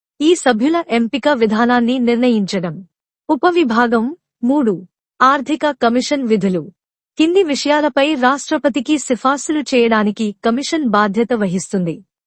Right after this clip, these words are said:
ఏ, పన్నుల పంపిణీ, నికర పన్ను ఆదాయాల విభజన, యూనియన్ మరియు రాష్ట్రాల మధ్య, వివిధ రాష్ట్రాల మధ్య ఈ వాటాల కేటాయింపు.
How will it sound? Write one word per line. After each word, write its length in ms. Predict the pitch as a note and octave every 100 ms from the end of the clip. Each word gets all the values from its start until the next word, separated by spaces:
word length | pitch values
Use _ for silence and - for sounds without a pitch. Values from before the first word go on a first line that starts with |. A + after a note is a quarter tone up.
| _ _ -
ఏ, 120 | G#3 - _ _ _ _
పన్నుల 340 | B3 B3+ D#4+ D#4+ -
పంపిణీ, 480 | A3+ G#3+ G#3+ F#3+ E3 - _ _ -
నికర 320 | C#4+ D4 F4+ F4+
పన్ను 320 | C#4+ D4+ F4+ D#4+
ఆదాయాల 500 | A3 A3+ C4 B3 B3+
విభజన, 500 | A#3 G3 G3 F#3 F#3+ D#3 - _ _ _ A3+
యూనియన్ 500 | C4+ E4+ F4+ F4+ D#4
మరియు 300 | A#3+ A#3+ C#4 D4+
రాష్ట్రాల 500 | A3+ A#3+ - C4+ B3+
మధ్య, 400 | A#3+ F#3 D#3+ F3 - _ _ -
వివిధ 320 | B3+ D4+ E4+ F4
రాష్ట్రాల 480 | B3+ C4 - D4+ D#4
మధ్య 400 | C4 G#3+ F#3 A#3+ C4 B3+
ఈ 100 | C4
వాటాల 440 | A#3 A3+ A3 C4 D#4
కేటాయింపు. 720 | - A#3 A#3 A3 G#3 F3+ F#3+